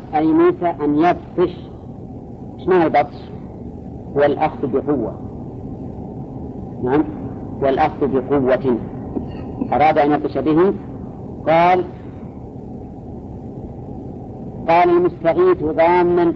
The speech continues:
أنه يبطش به لما ناله، لما قاله له، لما قال له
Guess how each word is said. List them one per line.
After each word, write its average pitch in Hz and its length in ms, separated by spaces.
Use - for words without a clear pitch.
أنه 151 640
يبطش 143 540
به 170 680
لما 151 460
ناله، 143 680
لما 156 240
قاله 151 540
له، 151 160
لما 147 220
قال 147 280
له 165 300